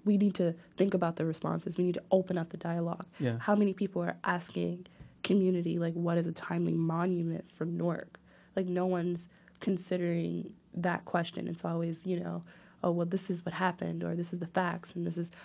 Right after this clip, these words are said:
Speaker 1: but, like, I think it's really interesting when we ask people to reflect what they need and
Speaker 2: Yeah.
Speaker 1: what they see. And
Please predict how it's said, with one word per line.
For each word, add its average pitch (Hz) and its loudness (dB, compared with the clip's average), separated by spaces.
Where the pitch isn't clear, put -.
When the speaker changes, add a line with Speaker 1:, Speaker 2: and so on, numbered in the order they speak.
Speaker 1:
but, 185 2
like, 175 0
I 175 0
think 175 0
it's - -2
really 175 2
interesting 170 -2
when 170 -2
we - -4
ask - -6
people 175 -4
to 170 -6
reflect 165 -6
what - -6
they 170 0
need 180 0
and 170 -4
Speaker 2:
Yeah. 110 -2
Speaker 1:
what 180 0
they 175 0
see. 190 -2
And 185 0